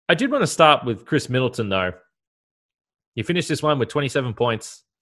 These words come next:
eight rebounds, seven assists, nine for fifteen from the field, three for seven from three, six for six from the free throw line.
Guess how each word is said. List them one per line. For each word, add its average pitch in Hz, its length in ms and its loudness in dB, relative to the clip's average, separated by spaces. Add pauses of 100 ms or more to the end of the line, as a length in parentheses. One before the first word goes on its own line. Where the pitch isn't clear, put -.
(280)
eight 120 160 -4
rebounds, 104 500 0
seven 143 240 0
assists, 95 400 -4
nine 143 200 2
for 117 100 -8
fifteen 120 360 -2
from 104 140 -8
the 90 60 -8
field, 107 320 -2
three 156 160 -2
for 101 100 -8
seven 101 220 -4
from 87 160 -14
three, 113 240 0
six 185 240 -4
for 110 80 -10
six - 260 -2
from 117 140 -8
the 92 80 -6
free 139 180 -2
throw 110 220 -2
line. 95 340 -2